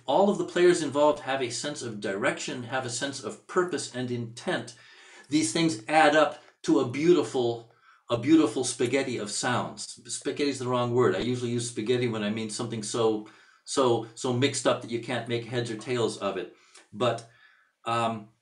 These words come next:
this is, again, is a matter of taste, but I would say intent.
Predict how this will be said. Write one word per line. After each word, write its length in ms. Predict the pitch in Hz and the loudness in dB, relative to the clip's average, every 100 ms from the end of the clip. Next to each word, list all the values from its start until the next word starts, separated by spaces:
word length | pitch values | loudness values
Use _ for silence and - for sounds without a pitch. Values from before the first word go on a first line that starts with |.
| _ _ _ _ _ _ _ | _ _ _ _ _ _ _
this 200 | 143 - | -2 0
is, 240 | 131 123 127 | -2 -4 -8
again, 260 | 127 151 | -2 0
is 120 | 139 | 0
a 60 | 127 | 0
matter 320 | 127 135 123 | 0 2 2
of 140 | 113 - | -2 -2
taste, 380 | 156 123 - | -4 -2 -4
but 100 | 127 | -6
I 60 | 117 | -4
would 140 | 117 | -4
say 320 | - 127 120 - | -6 -8 -10 -10
intent. 800 | 135 127 - - - 113 104 - | -10 -10 -12 -14 -6 -6 -6 -12